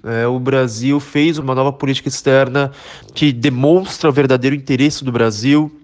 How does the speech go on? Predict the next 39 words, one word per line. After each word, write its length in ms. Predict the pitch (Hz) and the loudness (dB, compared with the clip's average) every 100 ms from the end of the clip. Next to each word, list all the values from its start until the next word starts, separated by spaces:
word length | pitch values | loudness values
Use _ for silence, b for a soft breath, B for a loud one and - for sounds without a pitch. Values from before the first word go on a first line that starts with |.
| _ _ | _ _
uma 140 | 139 143 | -4 -2
política 360 | 151 147 - | 0 -2 0
externa 520 | 151 - 147 139 123 131 | -4 2 4 4 0 -4
que 800 | - 147 139 135 127 117 - _ | -2 2 2 2 2 -2 -6 _
não 400 | 139 143 160 165 | -2 2 2 0
gerou 440 | 127 143 135 156 | 0 2 4 2
nenhum 260 | 151 143 143 | 0 -4 -4
dano. 480 | 120 131 135 143 147 _ _ - | 2 4 4 0 -10 _ _ -4
É 80 | 147 | -2
claro, 480 | 160 139 113 104 - | 2 2 2 0 -6
mas, 480 | 120 120 123 113 - | -4 -2 -2 -4 -6
é, 400 | 123 120 117 113 | -2 0 2 0
se 200 | 113 - | -2 -4
nós 160 | 131 131 | -4 -2
percebermos 640 | 143 - 131 123 131 120 | -4 0 2 2 0 0
aí, 260 | 123 123 143 B B | 2 2 2 B B
pelas 240 | - 135 - | -2 0 0
respostas 720 | 143 - 165 185 170 180 - | -4 -2 2 2 0 -6 -6
que 140 | - | -4
ele 100 | 147 | -4
dá, 260 | 135 131 127 | 0 0 0
pela 160 | 127 127 | 0 -4
forma 200 | 147 135 | -4 -4
como 100 | 135 | -4
ele 80 | |
foge 540 | 131 - 147 165 170 151 | -6 0 4 4 4 0
das 160 | 151 | -4
perguntas 360 | - 135 127 131 | -2 -4 -4 -4
diretas, 540 | 127 123 127 123 120 | 0 4 4 4 0
ou 100 | 127 | -2
que 120 | 135 147 | 0 0
ele 120 | 147 | 0
nega 520 | 127 151 190 160 139 | 2 4 4 4 2
algo 280 | 131 139 135 | 2 2 -2
que 120 | 151 | -6
não 100 | 160 | -6
pode 240 | - 151 | -4 -4
ser 140 | - 131 | -4 -4
negado, 580 | 110 120 147 135 107 | 0 2 4 2 -4